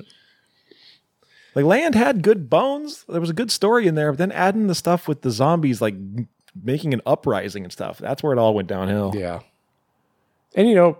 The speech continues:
Speaker 1: Should have had more Dennis Hopper. <laughs>
Speaker 2: Yeah, you, you know, George with his political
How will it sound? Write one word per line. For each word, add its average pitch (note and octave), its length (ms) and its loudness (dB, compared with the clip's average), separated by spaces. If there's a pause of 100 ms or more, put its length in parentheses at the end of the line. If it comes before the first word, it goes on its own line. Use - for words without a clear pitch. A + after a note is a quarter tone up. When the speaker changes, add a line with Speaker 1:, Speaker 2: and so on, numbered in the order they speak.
Speaker 1:
Should F#3+ 160 2
have G3+ 80 4
had E3 100 0
more C#3+ 160 2
Dennis C3 260 -2
Hopper. C3 360 0 (140)
<laughs> - 260 -10 (1000)
Speaker 2:
Yeah, D4+ 180 6
you, C4 220 -2
you B3+ 300 2
know, G#3 80 0
George C#3 400 2
with C#3 140 2
his C3+ 280 2
political A2+ 840 0